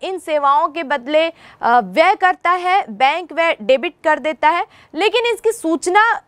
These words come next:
व्यापारी को नहीं दे पाता है, व्यापारी को किसी कारणवश नहीं मिल पाती, तो वो अपनी कैश बुक में किसी प्रकार की कोई प्रविष्टि नहीं करता है। अब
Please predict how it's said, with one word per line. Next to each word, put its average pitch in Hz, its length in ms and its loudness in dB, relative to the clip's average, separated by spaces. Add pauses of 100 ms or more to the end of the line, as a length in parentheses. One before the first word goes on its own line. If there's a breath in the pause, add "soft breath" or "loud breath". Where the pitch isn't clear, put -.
व्यापारी 359 600 2
को 370 140 -12
नहीं 302 260 -10
दे 208 160 -8
पाता 175 400 -8
है, 196 160 -10
व्यापारी 277 440 -2
को 349 140 -10
किसी 381 260 -6
कारणवश 370 520 -2
नहीं 302 220 -4
मिल 214 140 -8
पाती, 196 380 -6 (400 loud breath)
तो 415 120 6
वो 294 220 2
अपनी 415 480 2
कैश 370 320 0
बुक 339 200 -10
में 349 120 -10
किसी 381 220 -8
प्रकार 359 380 -2
की 349 140 -10
कोई 349 180 -6
प्रविष्टि 330 420 -8
नहीं 339 200 -6
करता 285 320 2
है। 285 180 -2 (1000 soft breath)
अब 381 220 2